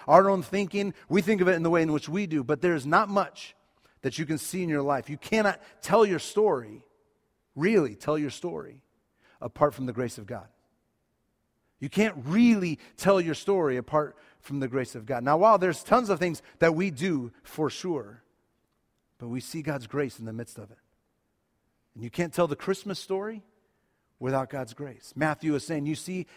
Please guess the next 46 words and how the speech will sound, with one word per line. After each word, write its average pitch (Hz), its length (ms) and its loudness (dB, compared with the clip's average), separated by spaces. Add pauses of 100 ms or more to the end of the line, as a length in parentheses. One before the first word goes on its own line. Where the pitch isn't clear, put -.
how 160 140 4
this 160 220 -4
is 135 100 -10
gonna 135 200 -2
go. 143 180 -2
There's 117 160 -8
fourteen, 156 360 -4
everything's 156 340 -2 (180)
symmetrical." 139 720 -4
And 117 100 -6
then 156 120 -2
he 185 80 -4
says, 127 360 -2 (200)
"But 175 120 -6
this 208 160 -6
is 156 140 -12
all 117 160 -4
God's 139 280 -10
grace. - 600 -12 (1120)
This - 140 -20
is 117 120 -14
all 175 140 -4
God's 123 300 -12
grace." 175 540 -12 (1120)
And 139 100 2
while 156 140 4
God 180 240 8
doesn't, 180 400 0
certainly 190 420 2
doesn't 156 340 2 (220)
cause 180 320 2
things 165 240 -2
to 147 100 -2
happen, 151 280 0
cause 160 260 2
all 165 200 4
things 160 340 -4 (220)
to 147 80 -2
happen 160 360 2
in 131 100 -2
our 123 140 0
life, 123 300 -6
he 160 100 -8
certainly 165 540 2
can 135 280 -6
use 135 380 -4